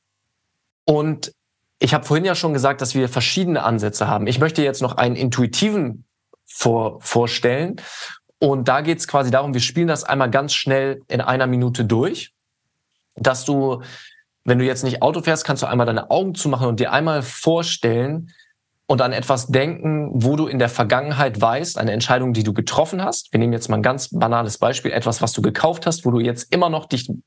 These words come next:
total drüber freust, weil du weißt, es war die richtige Entscheidung.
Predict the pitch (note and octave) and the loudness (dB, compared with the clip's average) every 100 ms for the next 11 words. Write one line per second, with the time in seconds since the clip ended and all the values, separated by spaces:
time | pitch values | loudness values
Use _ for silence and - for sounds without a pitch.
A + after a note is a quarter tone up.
0 | - B2+ - C3+ B2 A#2 G#2 A#2+ B2+ - | -4 -2 2 2 2 0 0 0 0 0
1 | A2+ A2+ A#2+ - - G#2+ A#2+ A#2 - B2 | 0 0 0 -2 0 0 2 0 -2 -2
2 | G2 A#2+ A#2 A#2+ F3+ - | 0 0 2 2 0 -4